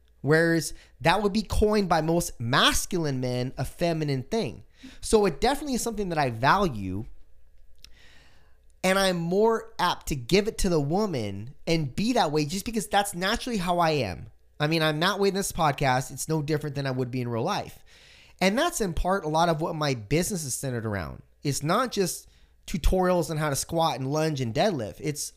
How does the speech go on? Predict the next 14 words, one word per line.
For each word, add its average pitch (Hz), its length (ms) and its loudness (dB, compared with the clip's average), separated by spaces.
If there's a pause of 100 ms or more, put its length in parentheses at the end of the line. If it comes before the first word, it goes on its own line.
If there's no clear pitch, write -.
a - 20 0
lot 185 300 0
more 226 200 2
than 117 180 -4
that. 87 280 -10 (140)
It's 147 180 -8
personal 190 560 -2
at 107 60 -8
the 120 80 -6
end 113 80 -4
of 104 40 -6
the 101 60 -8
day. 92 320 -8 (1160)
And, 170 400 2